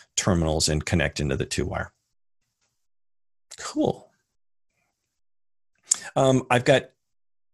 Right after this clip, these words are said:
two sites that, uh, we're gonna take a look at that are, are some very, very real world. And actually, we saw these in previous Tech Talks. These are sites that Tracy shared with us.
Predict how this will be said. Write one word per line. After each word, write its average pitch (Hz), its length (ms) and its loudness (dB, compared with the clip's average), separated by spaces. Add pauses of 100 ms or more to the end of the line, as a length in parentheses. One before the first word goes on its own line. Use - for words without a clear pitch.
(120)
two - 180 4
sites 143 600 4
that, 104 440 2
uh, 95 160 6
we're 98 100 4
gonna 98 120 4
take 117 180 2
a 107 60 0
look 117 180 2
at 90 180 2
that 87 140 4
are, 85 160 2 (100)
are 92 120 2
some 87 460 2
very, 107 360 6
very 87 220 4
real 85 240 2
world. 82 340 2
And 101 180 0
actually, 190 460 2 (320)
we 113 160 4
saw 117 380 6
these 101 300 4
in 98 180 2
previous 95 440 4
Tech 110 200 0
Talks. - 420 0
These 98 300 2
are 95 180 6
sites 92 360 2
that 85 180 2 (340)
Tracy 123 380 2
shared 85 340 4
with 73 180 -2
us. - 280 -4